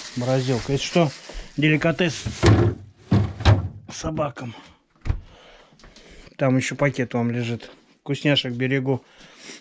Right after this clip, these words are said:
Думал, если сейчас берегу два пакета с лосятиной, с обрезью.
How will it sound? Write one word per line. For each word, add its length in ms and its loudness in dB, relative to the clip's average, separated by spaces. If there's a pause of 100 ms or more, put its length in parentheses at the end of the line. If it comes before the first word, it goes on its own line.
(140)
Думал, 380 4
если 260 -2
сейчас 400 -2 (180)
берегу 460 4
два 160 2
пакета 680 0
с 80 -20
лосятиной, 720 0
с 160 -12
обрезью. 520 -2